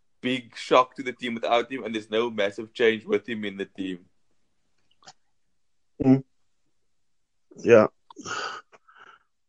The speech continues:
Speaker 2: So, I mean, I just hope now that, you know, we can get, uh, some sort of solution. I mean, if we can even squeeze out something and keep him,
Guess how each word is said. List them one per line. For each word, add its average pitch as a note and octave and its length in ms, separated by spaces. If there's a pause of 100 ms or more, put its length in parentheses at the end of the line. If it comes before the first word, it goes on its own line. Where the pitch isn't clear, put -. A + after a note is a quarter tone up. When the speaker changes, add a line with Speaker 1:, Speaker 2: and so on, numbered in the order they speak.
(260)
Speaker 2:
So, E3+ 120
I G#3+ 160
mean, C4+ 160
I A3 140
just A#3 180
hope F3 220
now G3 160
that, C#3+ 140
you E3 120
know, F3 120
we E3 100
can D#3 200
get, B2+ 260
uh, D#3 100
some D#3 240
sort D#3 180
of D#3 60
solution. A#2+ 500
I C#3+ 60
mean, D3 160 (180)
if G3 360 (500)
we B2+ 100
can D#3 140
even E3+ 240
squeeze E3+ 480
out D3+ 160
something D3 300
and B2 160
keep D#3+ 280
him, C#3 360